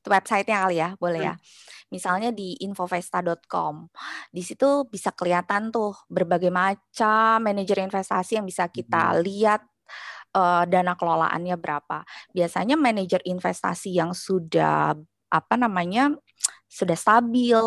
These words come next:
Speaker 1: su-, eh, punya, apa namanya, track record yang bagus, itu dana kelolaannya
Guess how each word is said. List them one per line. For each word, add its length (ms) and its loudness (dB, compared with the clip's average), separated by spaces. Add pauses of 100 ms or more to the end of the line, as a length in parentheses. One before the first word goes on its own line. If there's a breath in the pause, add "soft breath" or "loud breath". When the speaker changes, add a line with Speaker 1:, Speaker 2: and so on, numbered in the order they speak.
(200)
Speaker 1:
su-, 240 -4
eh, 400 2
punya, 640 0
apa 240 -2
namanya, 480 -2
track 320 -4
record 320 -2
yang 160 0
bagus, 400 2 (480 loud breath)
itu 240 0
dana 320 2
kelolaannya 720 2